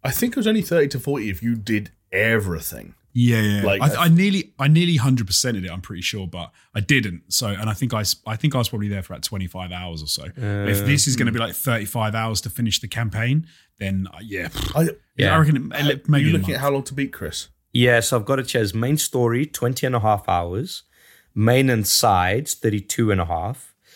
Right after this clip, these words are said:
Speaker 3: completionist, fifty-one, all styles, thirty-two. So
Speaker 2: <laughs>
Speaker 3: I usually, I usually follow the all
Speaker 2: Wow.
Speaker 3: styles personally. Um, I find that to be
Speaker 2: Okay.
Speaker 3: a more accurate representation. 'Cause look, n-, no one plays a game these days just focusing on main story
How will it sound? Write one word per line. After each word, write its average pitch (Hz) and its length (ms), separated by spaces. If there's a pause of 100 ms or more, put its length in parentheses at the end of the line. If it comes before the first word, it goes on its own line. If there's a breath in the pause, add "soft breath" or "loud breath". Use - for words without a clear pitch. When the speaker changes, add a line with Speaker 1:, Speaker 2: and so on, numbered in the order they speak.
(200 soft breath)
Speaker 3:
completionist, 120 800
fifty-one, 92 800 (440 soft breath)
all 127 200
styles, 113 440
thirty-two. 101 440
So 117 320 (120)
Speaker 2:
<laughs> 143 100
Speaker 3:
I 147 120
usually, 165 460
I - 120
usually 131 280
follow 113 220
the 101 100
all - 200
Speaker 2:
Wow. 95 120
Speaker 3:
styles 101 540 (160)
personally. 104 580 (460 soft breath)
Um, 101 260
I - 80
find 104 220
that 98 120
to 123 100
be 104 80
Speaker 2:
Okay. 98 100
Speaker 3:
a - 20
more 98 180
accurate - 480
representation. 98 760 (260 loud breath)
'Cause 139 140
look, - 220 (400 soft breath)
n-, 139 220
no 151 200
one 175 200
plays 131 340
a 107 40
game 107 300
these 98 240
days 92 400 (600)
just - 280
focusing 104 400
on 92 100
main 92 180
story 90 520